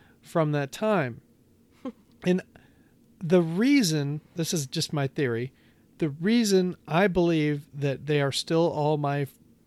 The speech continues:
Speaker 1: uh, family members that will still talk to me and friends that I still enjoy having is because it was a fucking entertaining ride,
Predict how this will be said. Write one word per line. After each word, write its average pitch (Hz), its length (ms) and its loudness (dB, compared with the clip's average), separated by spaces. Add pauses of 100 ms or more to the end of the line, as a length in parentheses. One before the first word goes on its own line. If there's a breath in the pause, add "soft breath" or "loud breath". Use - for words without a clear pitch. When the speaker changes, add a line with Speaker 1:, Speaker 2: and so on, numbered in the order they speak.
(260)
Speaker 1:
uh, 135 360 -4
family 160 320 0
members 151 340 2
that 151 100 -4
will 151 120 -8
still 147 240 -4
talk 143 260 0
to 151 80 -12
me 135 300 -4
and 131 280 -6
friends 147 600 0 (480 soft breath)
that 139 160 -2
I 135 80 -2
still 135 460 -4 (220)
enjoy 143 400 0
having 135 520 0 (540 soft breath)
is 160 180 0
because 160 580 2 (140)
it 185 160 -2
was 180 200 2
a 160 120 2
fucking 160 480 -2
entertaining 165 680 4
ride, 131 460 0